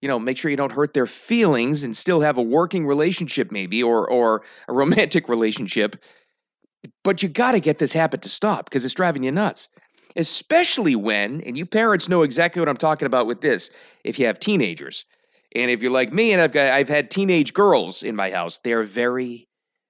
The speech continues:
very sensitive to personal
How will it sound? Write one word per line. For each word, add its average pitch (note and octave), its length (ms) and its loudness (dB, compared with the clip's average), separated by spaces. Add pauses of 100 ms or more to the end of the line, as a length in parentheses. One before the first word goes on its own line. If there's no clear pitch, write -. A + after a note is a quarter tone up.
(120)
very G#2 960 2 (400)
sensitive G2+ 720 -4
to G#2+ 100 -14
personal G#2 500 -4